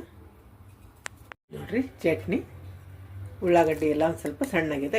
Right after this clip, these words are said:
ಈಗ ಇದಕ್ಕೇನದ, ಆ, ಬೆಲ್ಲ ಮತ್ತೇನದ, ಆ, ನಿಂಬೆ ಹಣ್ಣಿನ ರಸ ಹಾಕೋಣ ಅಂತ. ಇಲ್ಲೇ ಬೆಲ್ಲ ಹಾಕೊಳಕತ್ತೀನಿ. ಈಗೇನದ ಇದಕ್ಕೆ ಒಂದ್ ನಿಂಬೆ ಹಣ್ಣಿಂದ ರಸ ಹಾಕೊಳಕತ್ತೀನಿ ನಾನು.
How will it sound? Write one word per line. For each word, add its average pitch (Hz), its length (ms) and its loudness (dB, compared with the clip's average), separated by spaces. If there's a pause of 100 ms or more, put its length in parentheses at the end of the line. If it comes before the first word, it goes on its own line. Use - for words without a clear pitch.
(120)
ಈಗ 180 100 0
ಇದಕ್ಕೇನದ, 190 480 4
ಆ, 190 840 0
ಬೆಲ್ಲ 208 440 8
ಮತ್ತೇನದ, 170 480 0
ಆ, 165 520 -4
ನಿಂಬೆ 185 300 6
ಹಣ್ಣಿನ 160 280 2
ರಸ 156 220 -4
ಹಾಕೋಣ 147 420 0
ಅಂತ. 131 200 -4 (1160)
ಇಲ್ಲೇ 165 180 -2 (200)
ಬೆಲ್ಲ 143 220 0
ಹಾಕೊಳಕತ್ತೀನಿ. 147 600 -10 (2000)
ಈಗೇನದ 156 460 2
ಇದಕ್ಕೆ 196 220 0
ಒಂದ್ 196 260 6
ನಿಂಬೆ 185 260 8
ಹಣ್ಣಿಂದ 160 300 2
ರಸ 185 220 2
ಹಾಕೊಳಕತ್ತೀನಿ 139 560 -6
ನಾನು. 202 180 -4